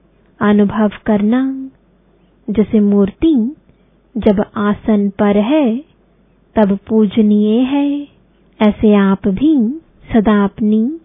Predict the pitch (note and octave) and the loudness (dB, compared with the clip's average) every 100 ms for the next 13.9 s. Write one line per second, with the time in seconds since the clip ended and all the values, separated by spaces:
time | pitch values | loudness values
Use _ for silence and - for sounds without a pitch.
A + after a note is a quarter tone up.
0 | _ _ B3+ A3+ - D#4+ E4 D#4+ - A3+ | _ _ 0 0 2 2 4 2 -2 -4
1 | - G#3 G3+ G#3+ A3 D#4 - _ _ _ | -2 -2 0 0 -2 -6 -16 _ _ _
2 | _ - - - F4 C4+ G#3+ G#3 G#3+ G#3+ | _ -20 -6 0 2 4 4 2 2 -2
3 | D4 _ _ _ - G3+ - A3+ G3+ A3 | -4 _ _ _ -8 -6 0 0 2 4
4 | G#3+ G#3 A#3 D#4 A3+ B3+ D#4+ _ _ - | 4 4 2 2 0 -4 -12 _ _ -8
5 | G3 A3 G#3+ G3 G#3+ G#3 G#3 B3 C4+ D4 | 0 2 2 0 0 2 2 0 -2 -2
6 | C#4+ C#4+ C#4+ _ _ _ _ - - A3 | -4 -8 -14 _ _ _ _ -16 0 2
7 | G3+ - G#3 G3+ - G#3+ G3+ G3 D#4+ C4 | 2 0 0 0 2 4 4 2 2 2
8 | G#3+ D4+ _ _ _ G#3 G#3 G3 G#3 G#3 | 0 -6 _ _ _ 2 4 4 4 2
9 | G3+ F#3+ G#3 G#3 G#3 C4+ C#4 C#4 C#4 _ | 0 0 0 0 0 -2 -2 -8 -14 _
10 | _ _ _ _ - - A3 G3+ G#3 G3+ | _ _ _ _ -18 0 2 4 4 2
11 | - A3 A3+ D4+ - _ _ _ _ _ | 0 0 0 -4 -10 _ _ _ _ _
12 | _ - G#3 G3+ G3+ G#3+ D4+ - G#3+ - | _ -4 2 4 4 4 2 2 0 2
13 | G#3 G3+ - - G#3+ G3+ G3+ G#3 | 2 2 -2 -6 -4 -2 -2 -2